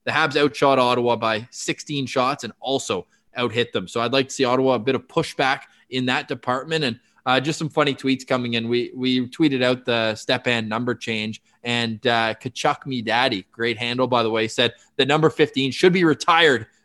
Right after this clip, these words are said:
in Ottawa anyways, fifty in oh six, fifty in oh seven for Danny Heatley. But Zach Smith wearing that number for ten years might have something to say about that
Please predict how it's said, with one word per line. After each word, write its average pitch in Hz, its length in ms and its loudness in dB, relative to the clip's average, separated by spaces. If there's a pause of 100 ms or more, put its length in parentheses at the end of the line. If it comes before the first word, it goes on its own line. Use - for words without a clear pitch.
in 135 120 0
Ottawa 123 460 4
anyways, 127 500 0
fifty 131 400 0
in 117 80 0
oh 117 140 2
six, - 380 -4
fifty 113 500 -6 (180)
in 117 180 -6
oh 113 180 2
seven 117 500 -2
for 120 100 -6
Danny 113 320 -2
Heatley. 113 340 -4
But 104 200 -4 (260)
Zach 139 260 2
Smith 135 280 -2
wearing 123 240 0
that 117 160 -6
number 120 240 -4
for 113 100 -16
ten 123 260 -6
years 117 280 -2
might 113 160 -4
have 113 160 -4
something 139 240 -2
to 131 40 -8
say 156 260 2
about 127 320 0
that 113 240 0